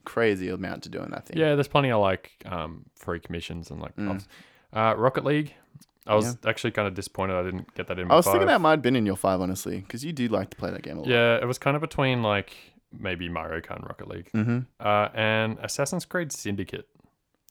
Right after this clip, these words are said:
Speaker 1: I never played that one.
Speaker 2: Uh, it was really good.
Speaker 1: Yeah. Well, my top,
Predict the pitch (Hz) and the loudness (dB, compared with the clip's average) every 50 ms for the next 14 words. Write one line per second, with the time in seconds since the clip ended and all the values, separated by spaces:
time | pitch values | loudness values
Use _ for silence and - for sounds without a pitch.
0 | - - - - - - - 113 123 123 123 120 - 107 104 98 95 - - - | -20 -20 -20 -16 -8 -2 0 2 2 2 2 2 0 0 0 0 -2 -4 -6 -12
1 | - _ _ _ _ _ _ _ _ _ _ - - 104 104 101 101 104 101 - | -18 _ _ _ _ _ _ _ _ _ _ -4 0 2 2 4 2 2 0 -2
2 | 117 123 - 160 160 151 151 135 - - _ _ - 104 92 98 - _ _ _ | -4 -8 -6 -6 -6 -6 -6 -6 -8 -10 _ _ -8 -6 -6 -8 -10 _ _ _
3 | _ _ _ _ _ _ - 107 113 113 120 135 151 170 - 175 117 - _ | _ _ _ _ _ _ 0 2 4 6 8 8 8 8 6 4 2 2 _